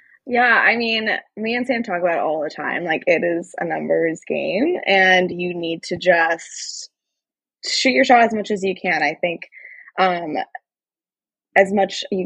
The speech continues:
you can, you know, there's, they, there will be people that stick, and we are honestly kind of facing that now. We're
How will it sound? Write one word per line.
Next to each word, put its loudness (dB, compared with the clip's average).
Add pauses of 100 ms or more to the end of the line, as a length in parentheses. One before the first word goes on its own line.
you -6
can, -6
you -2
know, -4 (720)
there's, 6 (100)
they, 8 (100)
there 6
will 6
be -2
people -2
that -6
stick, -4
and -6 (160)
we 0
are 2
honestly -4
kind -4
of -6 (240)
facing 0
that 0
now. -2
We're 2